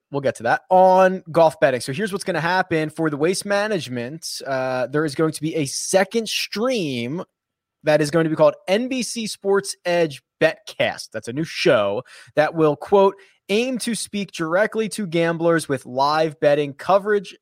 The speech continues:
and commentary during P G A Tour tournaments." So I actually guess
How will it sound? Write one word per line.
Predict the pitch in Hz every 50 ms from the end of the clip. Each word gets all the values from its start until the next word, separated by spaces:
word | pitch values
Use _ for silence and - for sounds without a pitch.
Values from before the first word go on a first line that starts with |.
| _ -
and | 180 175 170
commentary | - - 170 160 151 151 147 - 165 147 143 143 143 143 - 143 123
during | - 147 143 143 139 135 135
P | - - - 143 135
G | 127 - 131 131 131
A | 127 123
Tour | 120 - - - 123 117 117 113 110 - _ -
tournaments." | - 175 156 127 104 -
So | 160
I | 180
actually | 226 262 - - 190 151
guess | 175 202 180 - -